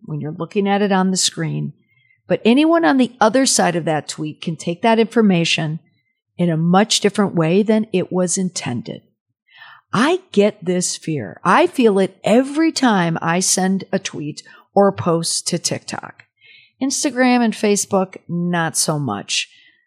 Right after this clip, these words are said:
Those are platforms more about imagery, if you will.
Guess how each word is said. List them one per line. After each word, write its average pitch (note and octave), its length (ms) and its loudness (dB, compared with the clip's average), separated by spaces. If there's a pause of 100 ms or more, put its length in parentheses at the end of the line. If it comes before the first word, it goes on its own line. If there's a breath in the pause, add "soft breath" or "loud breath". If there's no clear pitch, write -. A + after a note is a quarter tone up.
Those G#3 400 4
are G3 420 2 (160)
platforms F3+ 800 0
more F3+ 300 -2
about D#3 480 -6 (460)
imagery, D#3 680 -4
if D3 180 -8
you C#3 140 -6
will. - 300 -12